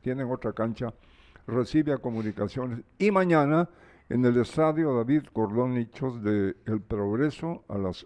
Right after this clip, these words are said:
once horas, Guastatoyo se enfrenta a los Rojos del Municipal. Fíjate que el periodista Lenchito López le dio méritos a la Chuapa al haber vencido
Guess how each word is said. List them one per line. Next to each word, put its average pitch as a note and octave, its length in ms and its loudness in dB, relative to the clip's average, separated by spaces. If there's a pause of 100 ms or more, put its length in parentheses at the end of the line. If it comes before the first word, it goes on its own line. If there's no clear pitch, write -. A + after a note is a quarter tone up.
once C3+ 320 -4
horas, B2+ 360 2
Guastatoyo A#2+ 920 0
se - 220 -4
enfrenta B2 720 -2 (640)
a B2 80 -6
los A#2 200 -4
Rojos A2 440 -2
del G#2+ 180 0
Municipal. G2+ 800 -6 (580)
Fíjate F#3 340 0
que - 100 2
el C3+ 120 4
periodista C#3 640 2
Lenchito D3 520 0
López C3+ 720 2 (1160)
le B2 140 6
dio E3 160 8
méritos F#3+ 840 0 (140)
a C#3 120 2
la C3+ 160 4
Chuapa G#3 420 -2 (440)
al B2+ 140 2
haber E3 240 4
vencido E3+ 720 2